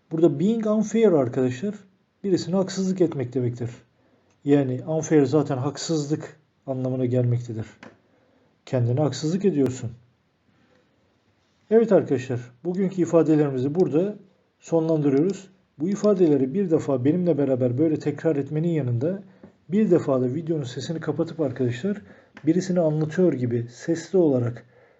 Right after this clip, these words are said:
e, İngilizce konuşarak bunları anlatırsanız arkadaşlar zamanla konuşmanız daha hızlanacaktır. Çünkü bunlar zihninizde daha kalıcı yer edecektir.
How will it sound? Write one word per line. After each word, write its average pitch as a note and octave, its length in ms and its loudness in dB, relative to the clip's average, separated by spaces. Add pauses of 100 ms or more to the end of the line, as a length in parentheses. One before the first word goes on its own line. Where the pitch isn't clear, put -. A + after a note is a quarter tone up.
(200)
e, C3+ 320 -4
İngilizce D#3 480 0
konuşarak C#3+ 580 -2
bunları D#3 300 0
anlatırsanız D#3 560 -2
arkadaşlar B2+ 580 -2 (420)
zamanla D3+ 480 0
konuşmanız E3+ 720 -4 (400)
daha D#3 160 2
hızlanacaktır. D#3 880 0
Çünkü D#3 340 -6
bunlar D3+ 260 0
zihninizde D3+ 540 0
daha F3+ 180 2
kalıcı D3 300 0
yer C3 100 2
edecektir. A#2+ 540 -4